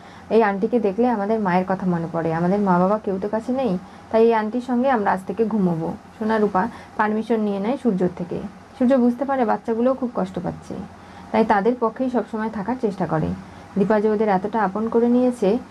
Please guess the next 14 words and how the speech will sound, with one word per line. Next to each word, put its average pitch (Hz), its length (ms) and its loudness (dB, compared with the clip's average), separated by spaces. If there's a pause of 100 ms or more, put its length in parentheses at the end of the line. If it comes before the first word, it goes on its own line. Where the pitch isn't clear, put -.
সূর্য 208 200 2
নিজেও 214 500 2
সেটা 226 220 -4
দেখে 190 300 -4
খুব 180 180 -2
খুশি। 175 340 -8 (140)
এদিকে 269 480 4 (280)
সপ্তর্ষি 254 420 -2
স্যার 208 340 0
ইন্টারনেটে 226 580 0
সার্চ 190 280 0
করে 214 180 2
জানতে 180 340 0
পারে 220 220 0